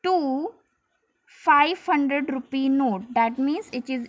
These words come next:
it is equals to thousand rupee and six one hundred rupee and six one hundred rupee note on his birthday.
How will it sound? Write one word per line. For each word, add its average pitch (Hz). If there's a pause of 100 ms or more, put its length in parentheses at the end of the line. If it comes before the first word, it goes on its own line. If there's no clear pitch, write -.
it 269
is 311
equals 247
to 339 (500)
thousand 269
rupee 320 (540)
and 294 (360)
six 330 (500)
one 392
hundred 247
rupee 208 (440)
and 220
six 294
one 294
hundred 240
rupee 233
note 233 (540)
on 285
his 311
birthday. 233